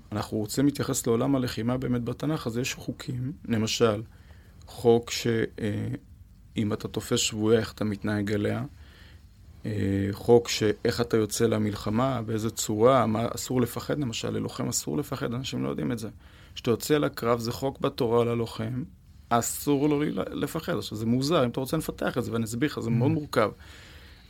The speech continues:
Speaker 1: אבל, בעיקרון זה חוק, וחוץ מחוקים, יש מה שנקרא קוד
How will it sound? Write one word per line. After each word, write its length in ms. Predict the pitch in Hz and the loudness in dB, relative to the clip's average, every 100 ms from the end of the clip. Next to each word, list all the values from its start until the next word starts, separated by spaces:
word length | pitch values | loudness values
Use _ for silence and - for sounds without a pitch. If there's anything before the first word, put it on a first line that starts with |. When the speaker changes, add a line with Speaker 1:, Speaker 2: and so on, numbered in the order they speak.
| - | -4
Speaker 1:
אבל, 500 | 113 107 180 226 - - _ _ 139 | -2 2 2 2 -2 -10 _ _ -2
בעיקרון 440 | 117 - 120 131 | -2 2 2 4
זה 120 | 147 | 0
חוק, 380 | - 254 - - _ - | -2 -2 -4 -10 _ -16
וחוץ 760 | 101 107 104 - - 180 226 262 | -2 0 0 -4 -6 -2 -2 0
מחוקים, 560 | 208 139 - 123 156 202 | 0 -2 -2 -2 0 -2
יש 240 | - 123 131 | -4 -2 0
מה 120 | 131 | -2
שנקרא 460 | - 120 - 131 123 | -2 -4 -2 -6 -6
קוד 440 | - - 123 120 | -6 0 0 0